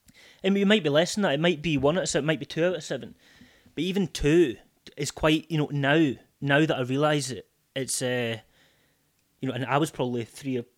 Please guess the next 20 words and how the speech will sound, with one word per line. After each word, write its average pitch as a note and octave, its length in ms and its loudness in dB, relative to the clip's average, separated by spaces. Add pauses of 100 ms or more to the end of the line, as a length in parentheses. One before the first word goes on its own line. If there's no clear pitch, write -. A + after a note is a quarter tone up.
four B2 440 -4
at A#2+ 140 -10
least C3 300 -8
days B2+ 180 -2
a B2 60 -4
week, B2+ 360 -10
um, A2+ 360 -6 (100)
the C3 80 -12
same B2 220 -6
as A2+ 60 -6
that B2+ 140 -4
guy. D3+ 140 -4
But C3+ 140 -4
it - 80 -4
is, C#3+ 140 -4
it's C#3+ 120 -6
scary E3+ 280 0
to D3 80 -4
think E3 280 -4
about, D3+ 240 -2